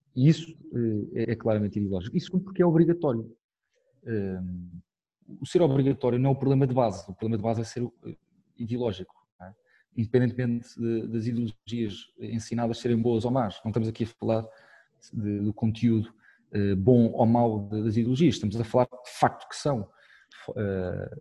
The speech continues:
concepções que partem de formas de ver o mundo e não de conhecimentos e questões de facto. E o facto de ser obrigatório imprime também dois deveres: não é? O dever positivo de ter que ir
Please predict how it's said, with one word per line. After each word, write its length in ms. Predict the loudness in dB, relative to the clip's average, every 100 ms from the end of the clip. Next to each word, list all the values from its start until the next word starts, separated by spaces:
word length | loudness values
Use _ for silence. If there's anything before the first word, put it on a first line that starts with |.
| -4
concepções 500 | -2 0 -2 -2 -4
que 80 | 0
partem 480 | 2 2 0 -4 -6 -12 -20 -20 -6
de 140 | -4
formas 440 | 0 4 4 4 0
de 100 | -4
ver 180 | 2 4
o 40 | 6
mundo 400 | 4 2 -4 -18 _
e 120 | 0
não 300 | 2 2 0
de 80 | -4
conhecimentos 760 | -2 -2 0 -2 -2 -4 -8 -20 _ _ _ -8
e 60 |
questões 280 | -6 -4 -4
de 80 | 0
facto. 320 | 0 0 -8 -20 _ _ _ _ _ _ _ _ _ _ _ 2
E 360 | 6 8 6 0 -18 -4
o 60 | -2
facto 240 | 2 2 2
de 60 |
ser 100 | 2
obrigatório 720 | 4 2 0 0 0 0 0
imprime 360 | 2 6 6 6
também 560 | 4 4 4 2 2 6
dois 400 | 8 8 6 -4
deveres: 420 | -2 2 2 2
não 100 | -6
é? 120 | -6
O 160 | -4 -4
dever 200 | 0 0
positivo 520 | 2 2 4 2 2
de 160 | -2 2
ter 260 | 4 4 4
que 140 | 4
ir 260 | 4 4